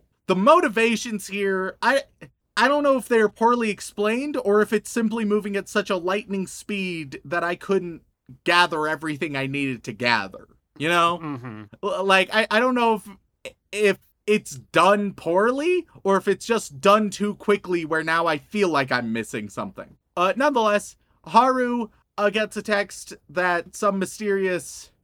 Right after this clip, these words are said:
Speaker 1: like, Yuzan or some shit is, uh, here. And so he's like, "Oh, no, we need to find a place to stay." So Shizuku,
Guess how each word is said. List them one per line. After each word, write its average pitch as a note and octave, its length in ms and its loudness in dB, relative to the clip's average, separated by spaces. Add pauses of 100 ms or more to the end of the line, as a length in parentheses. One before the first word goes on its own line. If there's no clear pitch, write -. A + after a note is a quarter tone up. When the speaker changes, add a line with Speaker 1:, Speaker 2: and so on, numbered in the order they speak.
(140)
Speaker 1:
like, E3 240 -6 (260)
Yuzan F3+ 760 0
or E3+ 60 -4
some F3 260 -6
shit F3+ 280 -6 (200)
is, E3+ 400 -4 (400)
uh, D#3+ 260 0
here. F3 500 -2 (280)
And D#3+ 220 -4
so E3+ 260 0
he's D3+ 300 -12
like, D#3 300 -4 (100)
"Oh, F#3 320 2
no, F3+ 180 -2
we F3 200 -6
need F#3 220 -6
to D3 60 -20
find E3+ 280 -4
a D3+ 80 -6
place E3 460 -6
to E3 200 -6
stay." C3+ 300 -4
So F3+ 380 -2 (360)
Shizuku, E3 600 -6